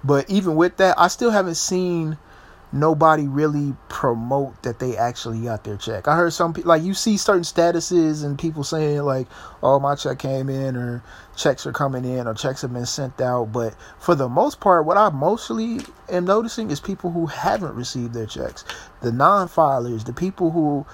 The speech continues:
are literally checking the internet every day, refreshing their feed on I R S dot gov or browsers or whatever you wanna call it. Like, people are wondering where's they, where's their check,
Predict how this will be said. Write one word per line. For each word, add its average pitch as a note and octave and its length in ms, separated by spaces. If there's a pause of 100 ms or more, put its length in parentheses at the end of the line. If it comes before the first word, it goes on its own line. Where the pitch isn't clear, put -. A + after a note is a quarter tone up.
(220)
are B2+ 100
literally D#3+ 340
checking E3 380
the C#3 140
internet D#3+ 460
every D3 300
day, C#3+ 320
refreshing D3+ 720
their C3 180
feed D#3 360
on C3+ 160
I C#3+ 160
R C3 200
S B2+ 120
dot B2+ 280
gov D3+ 360
or A#2+ 200 (380)
browsers C3+ 520
or C3 40
whatever D#3 240
you D#3 100
wanna C3+ 180
call F3 340
it. C3+ 60
Like, B2+ 180
people E3+ 280
are C3+ 180 (300)
wondering D#3+ 600
where's D#3 380
they, D#3+ 240
where's E3 440
their F#3 180
check, - 400